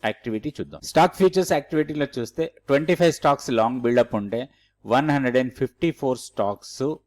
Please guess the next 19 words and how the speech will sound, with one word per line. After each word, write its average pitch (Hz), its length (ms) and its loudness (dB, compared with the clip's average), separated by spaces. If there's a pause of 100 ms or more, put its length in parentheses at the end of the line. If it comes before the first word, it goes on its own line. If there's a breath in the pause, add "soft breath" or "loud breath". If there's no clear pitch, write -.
(120)
షార్ట్ 120 560 -8
బిల్డప్‌లో 110 420 -2
కనపడుతున్నాయి. 85 600 -10 (500)
So 123 360 2
లాంగ్ 123 320 2
బిల్డప్‌లో 147 520 0
టాప్‌లో 147 520 -2
ఉంది 139 220 -6
ఎస్ 101 340 -4
బ్యాంక్, 90 280 -2 (480)
ఎయిటీన్ 170 360 -2
ప-, 156 120 -4 (100)
ఆ, 104 460 -2
ఎయిటీన్ 131 320 -2
రూపీస్ 135 260 -4
దగ్గర 127 160 2
ట్రేడ్ 113 240 0
అవుతుంది. 131 280 -2
వన్ 120 320 -2